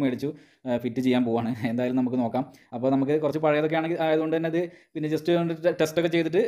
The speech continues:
ആ, വണ്ടിയിൽ കയറ്റുന്നതാണ് നല്ലത്. പിന്നെ പ്രത്യേകിച്ച് വാറണ്ടിയും കാര്യങ്ങളൊന്നും ഇല്ല, അത് അവർ ഷോ-, ഷോപ്പുകാർ തന്നെ പറയുന്നുണ്ട്. എന്തായാലും നമുക്ക് ഫിറ്റ് ചെയ്ത് നോക്കാം. അപ്പോൾ അതിങ്ങനെ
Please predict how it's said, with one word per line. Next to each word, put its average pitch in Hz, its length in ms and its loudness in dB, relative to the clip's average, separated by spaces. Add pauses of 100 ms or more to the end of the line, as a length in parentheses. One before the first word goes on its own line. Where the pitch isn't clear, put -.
ആ, 170 60 2 (140)
വണ്ടിയിൽ 156 260 0
കയറ്റുന്നതാണ് 143 480 0
നല്ലത്. 117 320 -2
പിന്നെ 123 200 -4
പ്രത്യേകിച്ച് 143 340 0
വാറണ്ടിയും 151 340 0
കാര്യങ്ങളൊന്നും 151 400 0
ഇല്ല, 131 80 0 (420)
അത് 127 80 0 (140)
അവർ 135 100 0 (120)
ഷോ-, 139 180 2
ഷോപ്പുകാർ 131 340 2
തന്നെ 135 180 2
പറയുന്നുണ്ട്. 120 360 -2 (320)
എന്തായാലും 139 240 4
നമുക്ക് 151 180 -4
ഫിറ്റ് 131 140 -6
ചെയ്ത് 147 180 2
നോക്കാം. 113 200 -4 (1200)
അപ്പോൾ 160 160 6
അതിങ്ങനെ 202 220 6